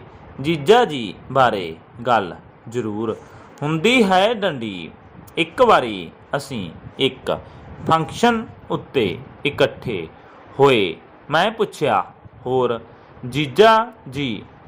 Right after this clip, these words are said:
ਠੀਕ ਹੈ ਡੰਡੀ?" "ਜੀਜੇ ਬਾਰੇ ਨਾ ਪੁੱਛ ਯਾਰ,"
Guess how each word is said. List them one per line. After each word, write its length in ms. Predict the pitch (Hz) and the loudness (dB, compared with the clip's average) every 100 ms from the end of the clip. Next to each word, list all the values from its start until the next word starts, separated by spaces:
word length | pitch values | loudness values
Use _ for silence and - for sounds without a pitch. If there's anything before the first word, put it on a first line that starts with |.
| - - - | -20 -20 -10
ਠੀਕ 460 | 143 170 208 254 226 - - - 165 | 0 0 4 2 2 -2 -20 -2 2
ਹੈ 320 | 185 190 220 - - | 2 0 -8 -18 -2
ਡੰਡੀ?" 520 | 147 135 113 95 82 - - - - - - - 131 | -2 -2 -4 -10 -14 -20 -20 -20 -20 -20 -20 -12 -4
"ਜੀਜੇ 440 | 160 135 165 240 | -2 2 6 8
ਬਾਰੇ 440 | 190 143 110 92 - - - | 6 2 0 -10 -14 -20 -12
ਨਾ 400 | 135 139 147 151 - - - - - | 0 2 2 0 -8 -20 -20 -20 -4
ਪੁੱਛ 300 | 180 185 262 | -2 -2 -2
ਯਾਰ," 440 | 208 139 101 87 | 0 2 2 -4